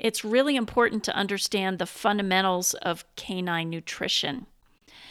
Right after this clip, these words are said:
Every living thing needs a wide variety of nutrients. And nutrients are really the substances from food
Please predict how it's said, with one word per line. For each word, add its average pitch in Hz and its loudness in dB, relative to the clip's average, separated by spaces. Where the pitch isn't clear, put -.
Every 302 4
living 269 4
thing 214 2
needs 185 0
a - 0
wide 185 6
variety 180 2
of 175 -2
nutrients. 117 -2
And 202 2
nutrients 247 2
are 208 4
really 202 4
the 190 2
substances 226 2
from 185 -2
food 190 2